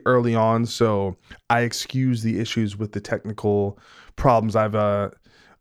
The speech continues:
because of the new operating systems, my,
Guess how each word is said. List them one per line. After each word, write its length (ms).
because 320
of 60
the 100
new 640
operating 420
systems, 540
my, 380